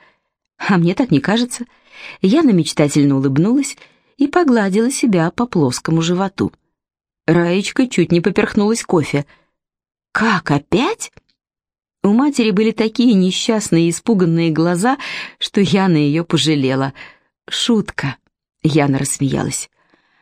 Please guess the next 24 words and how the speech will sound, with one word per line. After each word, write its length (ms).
«Ну 200
и 100
шуточки 520
у 60
тебя. 360
Я 140
чуть 260
кофе 300
не 100
подавилась». 640
«Яночка, 640
девочка 560
моя 200
ненаглядная, 640
ну 80
нельзя 560
же 120
в 60
самом 380
деле 400
каждый 600
раз 340
рожать 420
ребенка». 600